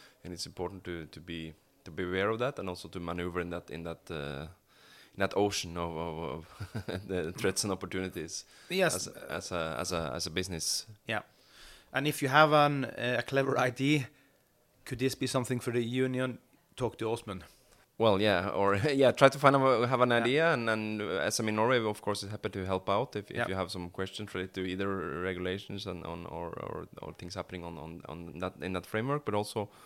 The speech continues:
Speaker 1: on funding opportunities. The E U is huge on, on different funding
Speaker 2: Yeah.
Speaker 1: opportunities, and that's also super interesting for a lot of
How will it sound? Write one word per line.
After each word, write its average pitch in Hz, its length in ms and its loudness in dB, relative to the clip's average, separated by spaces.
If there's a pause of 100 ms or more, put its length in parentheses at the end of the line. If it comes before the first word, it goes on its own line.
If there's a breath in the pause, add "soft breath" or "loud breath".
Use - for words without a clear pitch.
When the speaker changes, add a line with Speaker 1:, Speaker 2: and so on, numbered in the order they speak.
(200 loud breath)
Speaker 1:
on 104 120 -2
funding 107 340 2
opportunities. 90 680 -6
The 87 160 -6
E 92 60 -2
U 101 140 -4
is 92 200 -4
huge 101 360 -8
on, 92 140 -8
on 85 320 -10
different 85 380 -10
funding 101 460 -6
Speaker 2:
Yeah. 113 40 -2
Speaker 1:
opportunities, 110 640 -4
and 87 120 -10
that's 90 220 -10
also 82 320 -10 (520 loud breath)
super 117 220 -2
interesting 107 340 -2
for 98 120 -6
a - 20 0
lot 87 160 -4
of 87 240 -4